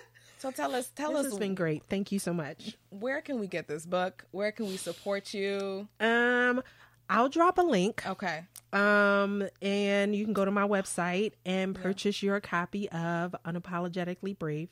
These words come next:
Speaker 1: Yeah.
Speaker 2: My chapter title is called Redefining P T S D.
Speaker 1: Mm.
Speaker 2: Um, and if you have experienced any type of trauma, I believe that these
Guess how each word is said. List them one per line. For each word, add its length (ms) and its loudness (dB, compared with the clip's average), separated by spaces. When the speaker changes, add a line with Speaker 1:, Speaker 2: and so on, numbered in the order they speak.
Speaker 1:
Yeah. 260 -10
Speaker 2:
My 560 2
chapter 560 -4
title 380 -4
is 140 -2
called 600 -2
Redefining 760 -2
P 180 -8
T 240 -6
S 220 -8
D. 260 -10
Speaker 1:
Mm. 100 -14
Speaker 2:
Um, 480 2
and 640 0
if 220 0
you 720 2
have 280 -2
experienced 680 -2
any 280 4
type 300 -6
of 100 -4
trauma, 520 -6
I 80 -4
believe 360 0
that 200 -4
these 440 0